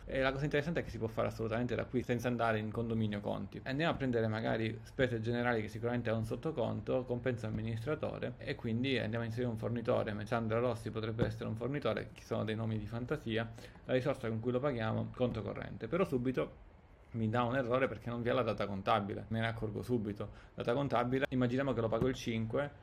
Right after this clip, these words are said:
eh, cinque, l'ho pagato il cinque giugno, cinque, sei, non ho bisogno ver-, di scrivere zero cinque, zero sei, capisce da solo, venti ventidue, potresti scrivere direttamente ventidue, lo capirebbe in automatico.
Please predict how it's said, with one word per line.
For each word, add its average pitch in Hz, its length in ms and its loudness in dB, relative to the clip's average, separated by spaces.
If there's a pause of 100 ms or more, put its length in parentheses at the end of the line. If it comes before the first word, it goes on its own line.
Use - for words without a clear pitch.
(260)
eh, 107 260 -2
cinque, 113 680 0
l'ho 104 100 -2
pagato 110 240 -2
il 110 80 -8
cinque 127 260 -2
giugno, 117 440 -4
cinque, 117 480 0
sei, 120 260 0
non 110 140 0
ho 110 40 2
bisogno 110 380 -2
ver-, 110 240 0
di 110 160 -4
scrivere 110 260 -2
zero 110 240 2
cinque, 110 360 -2
zero 107 160 0
sei, 104 120 -4
capisce 107 360 -4
da 143 80 2
solo, 110 300 2 (340)
venti 113 280 0
ventidue, 113 380 4
potresti 110 360 -6
scrivere 110 240 -2
direttamente 107 380 -4
ventidue, 107 460 -2
lo 101 80 -4
capirebbe 107 400 -2
in 117 60 -2
automatico. 135 600 -2